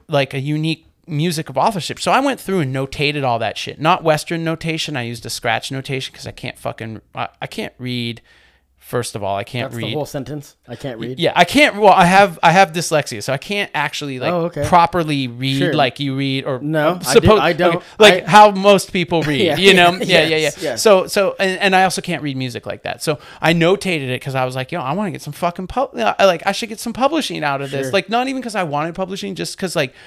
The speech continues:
Speaker 1: D Js should notate their shit, so they should get publishing, but they don't 'cause they're,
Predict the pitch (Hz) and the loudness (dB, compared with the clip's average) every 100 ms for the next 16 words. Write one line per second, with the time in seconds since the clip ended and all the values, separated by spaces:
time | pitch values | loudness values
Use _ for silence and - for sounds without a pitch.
0 | - - 165 202 185 175 - - 165 131 | -20 -8 -6 -2 -2 -2 -2 -4 -4 -4
1 | 123 139 160 160 160 - 165 - - 139 | -8 -6 -10 -8 -10 -8 -10 -10 -10 -8
2 | 123 127 - 131 123 - _ _ 190 190 | -6 -6 -6 -6 -8 -8 _ _ -8 -8
3 | - 107 117 123 123 135 - 117 107 | -12 -12 -12 -10 -8 -8 -10 -12 -12